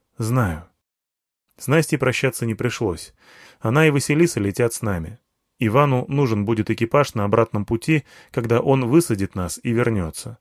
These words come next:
Настя займет мой навигаторский пост, Васька — место Зеленого. Как-нибудь доберутся.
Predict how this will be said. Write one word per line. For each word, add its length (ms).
Настя 320
займет 380
мой 200
навигаторский 640
пост, 360
Васька — 440
место 280
Зеленого. 640
Как-нибудь 460
доберутся. 640